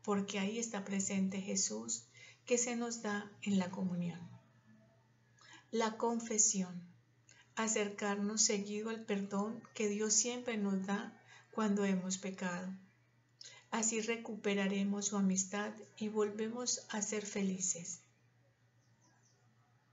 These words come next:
La gracia. Confiar en Dios.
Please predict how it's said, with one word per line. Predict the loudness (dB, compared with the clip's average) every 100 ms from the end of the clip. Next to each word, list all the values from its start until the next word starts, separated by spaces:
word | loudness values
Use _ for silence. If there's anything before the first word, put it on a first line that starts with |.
| _ _ _ _ _ _ _ _ _ -14 -14 -16 -20 -20 -2
La | 2 4
gracia. | 4 4 2 0 -6 -10 -20 _ _ _
Confiar | 0 2 4 4
en | 2 0
Dios. | -2 -2 -4 -10